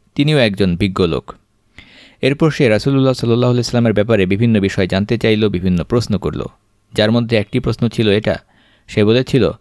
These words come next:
যদি তিনি সত্যিই রাসূল হয়ে থাকেন, তাহলে তার শত্রুদেরকে অভিশাপ দিয়ে ধ্বংস করে দিচ্ছেন না কেন? জবাবে হাতিব রাদিয়াল্লাহু আনহু বললেন, "ঈসা আলাইহিসসালামও তো আল্লাহর নবী ছিলেন। নিজের গোত্রের লোকজনের মধ্যে যারা কুফরি করেছে,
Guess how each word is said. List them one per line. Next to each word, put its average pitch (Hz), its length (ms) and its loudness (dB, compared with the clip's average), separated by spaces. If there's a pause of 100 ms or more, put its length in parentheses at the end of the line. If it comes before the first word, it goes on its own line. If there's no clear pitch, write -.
(440)
যদি 131 160 4
তিনি 143 180 0
সত্যিই 151 360 0
রাসূল 131 300 0
হয়ে 135 160 2
থাকেন, 87 360 -4
তাহলে 120 320 2
তার 101 220 -2
শত্রুদেরকে 110 680 -2 (520)
অভিশাপ 160 360 2
দিয়ে 110 400 0
ধ্বংস 107 280 -2
করে 135 180 0
দিচ্ছেন 110 300 -2
না 101 120 2
কেন? 78 300 -4 (1040)
জবাবে 139 260 2
হাতিব 139 480 -2
রাদিয়াল্লাহু 104 640 2
আনহু 131 200 2
বললেন, 127 380 0 (720)
"ঈসা 143 280 2
আলাইহিসসালামও 143 580 2
তো 131 100 0
আল্লাহর 101 280 2
নবী 95 240 2
ছিলেন। 78 360 -6 (800)
নিজের 139 260 2
গোত্রের 135 340 2
লোকজনের 127 380 2
মধ্যে 123 340 0
যারা 98 200 2
কুফরি 135 340 0
করেছে, 123 460 0